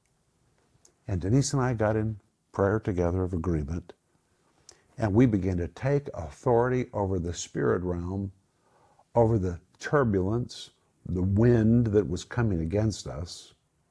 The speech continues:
And then when we were finished, we did what Jesus did. We spoke to our finances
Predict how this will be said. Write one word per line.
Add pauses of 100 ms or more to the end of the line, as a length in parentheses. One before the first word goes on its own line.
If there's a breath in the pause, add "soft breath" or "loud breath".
(580)
And
then
when
we
were
finished,
we
did
what
Jesus
did.
We
spoke
to
our
finances